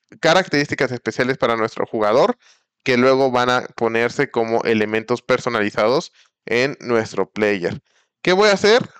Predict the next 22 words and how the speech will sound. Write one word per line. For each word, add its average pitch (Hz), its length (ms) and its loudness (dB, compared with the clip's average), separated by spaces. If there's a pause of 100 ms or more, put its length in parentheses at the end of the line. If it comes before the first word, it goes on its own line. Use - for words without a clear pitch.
Bueno, 127 400 0
pues 135 200 -2
voy 147 300 2
a 180 240 2
crear 139 520 2
otro 170 380 0
script, - 500 -6 (680)
en 107 160 -10
este 113 240 -4
caso 113 380 0
en 110 80 -6
el 107 120 0
workspace, 107 640 -2
porque - 260 -6
es 107 60 2
donde 113 220 0
se 123 100 -10
ejecuta - 540 -6
la 117 120 0
mayoría 104 380 -2
de 123 120 -2
código. 120 580 -2